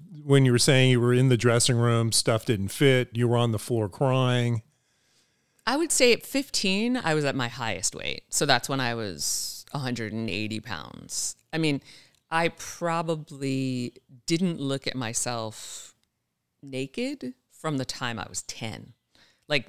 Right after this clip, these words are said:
Speaker 2: there was no interest in my body at all, period.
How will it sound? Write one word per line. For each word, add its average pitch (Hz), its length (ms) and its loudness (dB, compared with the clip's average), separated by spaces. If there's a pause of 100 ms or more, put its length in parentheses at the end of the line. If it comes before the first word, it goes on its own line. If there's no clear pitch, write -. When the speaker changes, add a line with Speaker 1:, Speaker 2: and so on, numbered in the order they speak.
Speaker 2:
there 180 140 4
was 135 220 -4
no 165 440 -4
interest - 720 -10 (200)
in 139 160 -2
my 131 200 -2
body 107 460 -6
at 110 160 -8
all, 98 400 -12 (720)
period. 156 520 -2